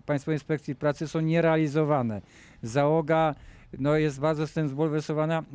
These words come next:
zniecierpliwiona. Pan pracodawca, nasz pan prezes stwierdza w mediach, że Państwowa Inspekcja Pracy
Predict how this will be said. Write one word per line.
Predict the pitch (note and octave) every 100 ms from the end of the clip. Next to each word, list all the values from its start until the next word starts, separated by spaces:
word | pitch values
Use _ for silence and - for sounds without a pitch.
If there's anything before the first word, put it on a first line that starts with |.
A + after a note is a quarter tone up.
| C#3+
zniecierpliwiona. | C3+ D#3 D3+ E3 D#3+ D3+ D#3 A#2+ G2+ - - _ _
Pan | C#3 C#3+ C3+
pracodawca, | D3 C#3+ D3+ D#3+ D3 E3
nasz | D#3 D3
pan | D3+ C#3+
prezes | D3+ D#3+ D3+ D3+ - - _
stwierdza | - - D#3+ D#3 D#3+ D#3
w | B2+
mediach, | D3+ D3+ D#3+ D3
że | C3 C#3 -
Państwowa | - C#3+ - D#3
Inspekcja | D#3 - D#3 - C#3+
Pracy | D3 D#3 D3+ E3